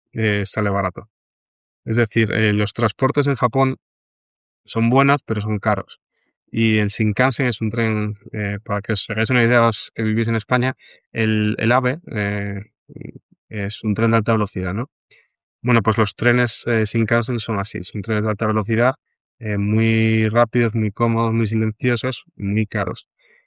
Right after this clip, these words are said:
Eh, por ejemplo, ¿cuándo os conviene coger este billete?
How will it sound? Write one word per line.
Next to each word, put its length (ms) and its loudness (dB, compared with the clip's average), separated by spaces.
Eh, 1000 2
por 120 0
ejemplo, 500 0
¿cuándo 280 2
os 80 0
conviene 540 0
coger 300 -2
este 200 -2
billete? 480 -4